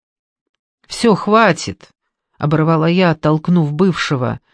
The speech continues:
Его притворство больше не вызывало боли, только раздражение. Хотелось поскорее покончить со всем этим. «Папа,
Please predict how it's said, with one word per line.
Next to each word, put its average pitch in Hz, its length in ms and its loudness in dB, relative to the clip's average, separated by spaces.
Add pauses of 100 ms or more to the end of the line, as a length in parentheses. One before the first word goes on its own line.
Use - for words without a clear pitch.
(420)
Его 160 240 0
притворство 165 800 -4
больше 170 440 0
не 160 120 0
вызывало 151 540 0
боли, 143 340 0
только 156 440 -4
раздражение. 160 920 -2 (460)
Хотелось 180 480 -2
поскорее 175 460 -2
покончить 170 600 -2
со 151 180 -2
всем 156 340 -2
этим. 131 440 -4 (960)
«Папа, 160 460 -2